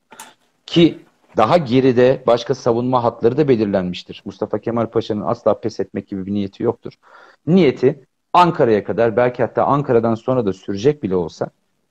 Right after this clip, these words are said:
Bozkır'ın derinliklerinde Papulası sefil, perişan, aç, susuz, cephanesiz bırakıp pes ettirip geri göndermek.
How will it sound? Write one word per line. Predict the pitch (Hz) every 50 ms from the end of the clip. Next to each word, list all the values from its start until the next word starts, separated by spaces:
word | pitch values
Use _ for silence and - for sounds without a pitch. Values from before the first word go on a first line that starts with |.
| _ -
Bozkır'ın | 185 175 - - - 113 107 107 117
derinliklerinde | 143 139 127 110 107 101 - - 101 101 113 123 156
Papulası | - - 175 170 - 131 101 95 87 - 143 156 165
sefil, | 160 - - 147 - - 107 104
perişan, | - - 156 139 113 98 - - 92 95 95 -
aç, | - 135 135 -
susuz, | - - - 151 147 - 113 110 110
cephanesiz | 123 139 131 - 120 101 95 95 - 101 101 110 131
bırakıp | 156 123 107 - - - -
pes | 165 143 - 110
ettirip | - - - 135 151 -
geri | - 139 113 98
göndermek. | 101 92 87 82 85 82 - -